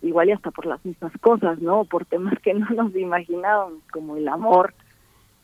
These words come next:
eh, o, no sé, Leonora Carrington odiaba ir a las reuniones de los surrealistas porque estaba muy en contra como de,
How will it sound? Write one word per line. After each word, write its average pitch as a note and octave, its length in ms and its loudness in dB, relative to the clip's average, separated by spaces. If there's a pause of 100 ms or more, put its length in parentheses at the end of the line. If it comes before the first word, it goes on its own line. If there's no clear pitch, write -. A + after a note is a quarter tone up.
eh, D#3+ 720 -8
o, D#3+ 600 -8 (1000)
no F#3+ 220 4
sé, G3 160 10
Leonora F3 380 0
Carrington E3 1160 -8
odiaba F3+ 600 4
ir F3 140 -6
a E3+ 40 -6
las E3 180 -8
reuniones E3+ 420 -12
de F3 100 -2
los E3 140 -4
surrealistas F3+ 680 0
porque - 220 -10
estaba F3 260 4
muy F3+ 200 0
en E3+ 100 2
contra E3 380 0
como D#3+ 280 -4
de, - 140 -6